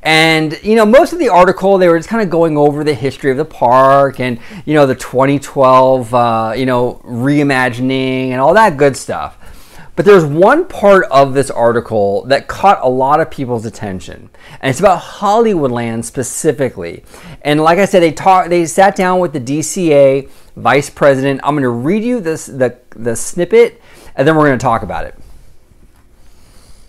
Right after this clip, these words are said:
Okay, and it says here, "The studio backlot in Hollywoodland has long been home to Marvel character meet and greets,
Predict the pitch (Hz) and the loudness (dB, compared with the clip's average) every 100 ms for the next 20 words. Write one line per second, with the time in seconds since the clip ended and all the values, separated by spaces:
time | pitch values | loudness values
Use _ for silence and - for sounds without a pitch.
0 | _ _ _ _ - - 143 123 98 - | _ _ _ _ -14 2 4 4 0 0
1 | 147 - 254 262 - 175 147 143 - - | -2 4 6 6 4 6 6 2 -6 -20
2 | - - 143 - 254 285 311 254 165 156 | -20 -8 -8 -4 -2 2 4 6 6 4
3 | 160 156 147 139 131 123 123 117 104 104 | 6 4 4 0 -2 0 0 -2 -4 -8
4 | 98 104 113 135 135 139 147 185 240 233 | -8 -12 -6 0 0 -2 2 4 4 2
5 | 170 160 160 156 - 120 107 101 104 - | 0 0 -2 -4 -4 -4 -2 -4 -8 -8
6 | 143 120 120 147 196 202 - 143 135 143 | -4 0 2 2 2 -2 2 2 2 -2
7 | 143 127 117 - 123 170 170 - - | -6 -4 -6 -6 -2 0 0 -2 -14